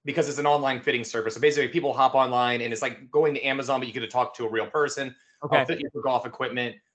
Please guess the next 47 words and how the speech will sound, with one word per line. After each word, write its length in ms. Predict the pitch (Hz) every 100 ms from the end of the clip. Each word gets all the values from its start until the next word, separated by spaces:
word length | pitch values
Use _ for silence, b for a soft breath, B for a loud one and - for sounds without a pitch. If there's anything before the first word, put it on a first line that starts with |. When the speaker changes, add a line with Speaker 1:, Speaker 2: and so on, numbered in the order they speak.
| _ _ -
Speaker 1:
Um, 520 | 131 123 120 117 113
you 60 | 143
get 120 | 147
a 20 |
two-week 360 | 143 160 151 139
buy 180 | 131 135
and 100 | 123
try 180 | 127
with 200 | 127 123
it 60 | 131
as 120 | 120
long 160 | 123 120
as 80 | 110
it's 100 | 110
stock 280 | 120 117
option 340 | 120 117 - 117
kind 160 | 117
of 100 | 110 -
thing 140 | 113
too. 220 | 110 127
So 120 | 110
you 140 | 120 139
can 140 | 127
get 120 | 120
the 60 | -
clubs 260 | 110 131 117
you 60 |
don't 80 | 120
like, 180 | 117 110
and 80 | 113
you 60 |
can 100 | 113
send 200 | 117 120
it 40 | 113
back 240 | 110 -
full 140 | 113
refund. 440 | 107 117 113 101 98 _ _ _ _ -
But, 140 | 147
uh, 160 | 127 117
they 180 | 143 170
were 220 | 147 113
popping. 640 | - - 131 127 120 95
Like, 160 | 101 113
they 120 | 139
st-, 220 | 147 -
they 120 | 147 180
took 280 | - 175